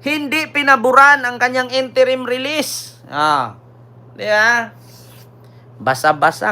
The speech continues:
kasi. Di ba? Ah. Basa-basa kasi pag may time. Alam nyo, mga D D S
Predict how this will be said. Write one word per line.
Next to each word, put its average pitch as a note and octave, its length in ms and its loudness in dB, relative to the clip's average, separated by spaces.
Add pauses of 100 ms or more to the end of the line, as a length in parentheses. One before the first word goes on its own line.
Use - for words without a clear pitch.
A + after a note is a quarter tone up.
kasi. - 320 -16 (1300)
Di D3 80 -2
ba? F#3 480 2 (320)
Ah. A3+ 960 2 (560)
Basa-basa A#3 800 2
kasi G#3 320 -2
pag F#3+ 160 -2
may E3 320 -6
time. C3 560 -8
Alam G3 240 -6
nyo, A3 240 -6
mga F3+ 240 -4
D D#3+ 40 -10 (120)
D D#3+ 60 -8 (260)
S - 420 -16